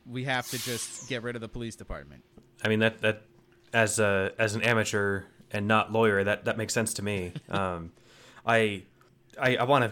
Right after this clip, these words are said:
Speaker 2: k-, keep asking a couple more questions specifically related to this, but then I wanna dive into that, that broader subject a bit more. Um, like, the, uh, you said the people, uh, opposing the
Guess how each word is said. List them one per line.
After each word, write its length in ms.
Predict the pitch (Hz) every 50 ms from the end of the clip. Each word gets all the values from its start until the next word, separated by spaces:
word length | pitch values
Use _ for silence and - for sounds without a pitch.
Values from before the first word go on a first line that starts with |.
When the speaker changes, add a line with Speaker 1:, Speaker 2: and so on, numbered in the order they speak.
| - -
Speaker 2:
k-, 120 | - - -
keep 220 | - - 139 127
asking 260 | 127 120 117 - 117
a 40 | 110
couple 180 | 131 123 - 120
more 40 | 110
questions 340 | 123 113 - 117 107 101 -
specifically 500 | - - - - 110 - 123 110 117 107
related 240 | 107 107 98 101
to 60 | 92 110
this, 120 | 107 -
but 80 | - 101
then 100 | 104 104
I 20 |
wanna 160 | 101 101 98
dive 220 | 92 104 98 95 104
into 200 | 98 95 - 98
that, 240 | 95 98 95 95 - - -
that 160 | 110 104 -
broader 240 | - 98 98 98 95
subject 320 | 90 - 98 90 92 87 101
a 20 |
bit 160 | 95 95 -
more. 360 | 95 98 98 98 87 85 90 - -
Um, 420 | 98 98 98 92 90 87 85 82 - _ _ _ - - _ - _ _ -
like, 320 | 123 120 113 101 95 - - - - 147 - - - _ - 113 110 -
the, 300 | 123 120 117 110 110 107
uh, 380 | 104 98 98 95 92 87 82 - - - -
you 60 | 123
said 120 | 120 127 110
the 40 |
people, 360 | 110 123 117 113 110 104 101 - -
uh, 260 | 107 104 98 92 90 - -
opposing 540 | 98 - 123 117 110 101 104 101 98 101
the 400 | 92 101 98 95 92 92 92 90